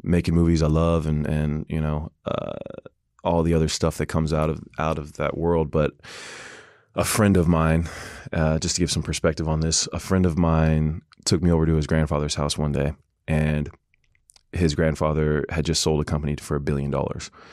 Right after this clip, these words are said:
And he looked at me, and he just had one of his legs amputated, and he's about to have his other one. His eyesight was going out. And, and I just remember him looking at me and him saying, he's like, "I would, I would trade it all, give it all up to have what you have, to have your health."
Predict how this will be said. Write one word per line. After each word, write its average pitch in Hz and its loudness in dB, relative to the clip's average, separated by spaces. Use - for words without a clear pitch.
And 82 2
he 78 4
looked 85 2
at 76 4
me, 78 4
and 78 0
he 73 0
just 78 -2
had 76 0
one 78 2
of 76 0
his 71 -2
legs 76 2
amputated, 73 -2
and 73 -2
he's 71 -6
about 76 -2
to 80 -6
have 73 -6
his 76 -4
other 73 -2
one. 73 0
His 71 -2
eyesight 78 -2
was 76 -6
going 73 -2
out. 73 0
And, 69 -4
and 71 -6
I 82 -2
just 80 -2
remember 80 2
him 78 2
looking 80 0
at 73 0
me 76 0
and 71 -2
him 78 -2
saying, 76 0
he's 80 -6
like, 76 0
"I 76 0
would, 78 0
I 80 -2
would 78 0
trade 80 0
it 80 0
all, 90 2
give 78 -2
it 78 -2
all 80 0
up - -2
to 78 0
have 76 0
what 73 0
you 82 2
have, 71 -2
to - -2
have 76 2
your 73 0
health." 82 -2